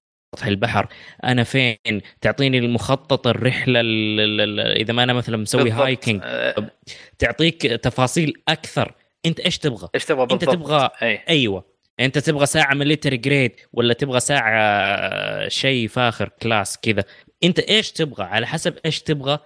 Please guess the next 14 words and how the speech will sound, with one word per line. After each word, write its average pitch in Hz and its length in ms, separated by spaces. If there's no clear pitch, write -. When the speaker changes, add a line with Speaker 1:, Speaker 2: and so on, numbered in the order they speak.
Speaker 2:
هي 185 60
Speaker 1:
أنت 180 100
راح 135 80
Speaker 2:
تفضيلات، 147 340
Speaker 1:
تدفع. 151 260
Speaker 2:
تفضيلات 127 380
في - 80
Speaker 1:
أيوة، 117 140
Speaker 2:
النهاية. 135 460
إيش 135 100
تبغى، 135 260
Speaker 1:
بالضبط. 151 160
Speaker 2:
إيش 151 100
تحتاج 131 380